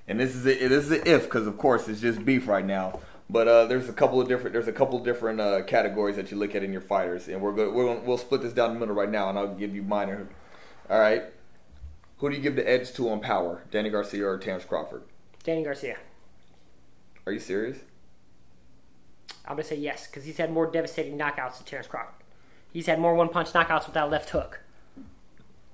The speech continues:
Speaker 2: So
Speaker 1: Okay.
Speaker 2: now, granted, it might be only be one punch power with that one hand, but because he's been able to get these one-punch knockouts when Terrence Crawford hasn't, he's had to work
Speaker 1: Mm-hmm.
Speaker 2: him down. I'm gonna have to give the edge to Danny Garcia on that one.
Speaker 1: Okay.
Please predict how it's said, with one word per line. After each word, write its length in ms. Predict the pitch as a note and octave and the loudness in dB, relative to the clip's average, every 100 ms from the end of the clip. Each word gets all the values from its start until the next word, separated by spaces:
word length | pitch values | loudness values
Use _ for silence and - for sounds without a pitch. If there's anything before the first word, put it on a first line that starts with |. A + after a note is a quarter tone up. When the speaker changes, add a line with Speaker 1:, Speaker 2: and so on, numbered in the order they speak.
| F#3 | -6
Speaker 2:
So 100 | D3+ | -6
Speaker 1:
Okay. 240 | D#3 G#2 | -2 2
Speaker 2:
now, 180 | G3 F3 | 6 8
granted, 280 | F3 A#3+ A3+ | 10 8 10
it 60 | A#3 | 8
might 160 | A#3+ | 8
be 140 | A3+ A#3+ | 6 6
only 180 | A3+ | 8
be 100 | G#3+ | 8
one 280 | G3 G3+ B3 | 8 8 8
punch 320 | - D#4 F4+ | 8 6 6
power 300 | - G#3+ F#3 F3 | 8 10 10 6
with 140 | F3 | 6
that 160 | F3 E3+ | 6 8
one 200 | G3+ F#3 | 8 6
hand, 460 | F#3+ D4 E3+ - - - - - - - - - - | 4 4 4 0 -10 -18 -20 -20 -20 -20 -20 -20 -14
but 440 | C#3 - - - - - - | 8 10 10 2 -12 -20 -8
because 640 | - - - D4 A#3+ B2+ - | -6 -4 8 8 8 4 -6
he's 220 | E3+ F3+ | -6 0
been 140 | E3+ F#3+ | 4 8
able 180 | G#3 F#3 | 6 6
to 100 | E3 | 0
get 260 | F#3 A#3+ | -2 -2
these 160 | G#3+ F3+ | -2 6
one-punch 420 | A3 A3 A#3 G#3 | 6 8 4 0
knockouts 520 | G#3+ B3+ C4 G3 D#3+ E3+ | 4 4 4 4 2 -2
when 80 | |
Terrence 260 | D#3+ G3 F#3 | -2 0 2
Crawford 320 | - F3+ E3+ | 4 2 0
hasn't, 640 | D#3+ B3+ A3+ - - - - - - - | 0 4 4 0 -14 -16 -18 -20 -20 -20
he's 100 | - | -8
had 140 | A#2 | -4
to 60 | G#3+ | 0
work 160 | E3+ E3 | 0 0
Speaker 1:
Mm-hmm. 80 | D#3+ | 2
Speaker 2:
him 40 | |
down. 300 | A3 G3 D3 - - - - | 6 6 6 -2 -14 -20 -10
I'm 60 | D#3 | -4
gonna 80 | D#3+ | -2
have 100 | D3+ | -2
to 60 | |
give 140 | D#3 D3+ | -4 -2
the 100 | D#3+ | -2
edge 100 | D#3 | -2
to 60 | C#3+ | -4
Danny 200 | D3+ C#3+ | -4 -4
Garcia 380 | C3 - C#3+ | -8 -8 -8
on 80 | B2+ | -8
that 140 | B2 - | -10 -10
one. 140 | - | -8
Speaker 1:
Okay. 260 | G#2+ A2+ | -4 -6